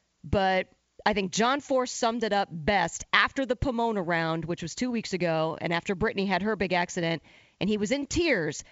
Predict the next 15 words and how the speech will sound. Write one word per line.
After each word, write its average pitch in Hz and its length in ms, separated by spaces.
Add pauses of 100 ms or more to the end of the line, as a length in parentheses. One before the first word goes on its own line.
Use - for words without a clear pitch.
(160)
saying, 202 360
"You 196 80
know 262 140
what? 262 320 (640)
I 185 80
cannot 233 500
thank 226 340
Don 220 280
Schumacher 208 560
and 180 140
his 233 360
team, 214 440
his 220 220
engineers, 220 560
enough 196 480